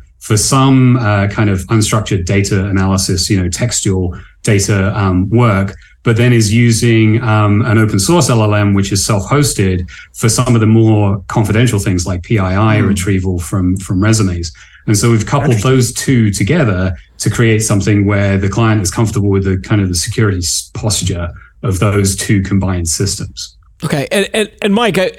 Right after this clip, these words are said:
Speaker 3: that leads me to another question. With a lot of these companies that are now piloting programs and coming up with some of these initial usage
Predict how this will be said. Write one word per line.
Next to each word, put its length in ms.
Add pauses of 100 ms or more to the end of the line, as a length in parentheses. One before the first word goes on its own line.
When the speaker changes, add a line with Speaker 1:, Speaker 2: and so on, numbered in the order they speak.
Speaker 3:
that 220
leads 220
me 80
to 120
another 220
question. 800
With 260
a 40
lot 240
of 60
these 160
companies 460
that 160
are 260
now 480 (340)
piloting 600
programs 960
and 420
coming 300
up 160
with 360 (260)
some 200
of 140
these 180
initial 680
usage 800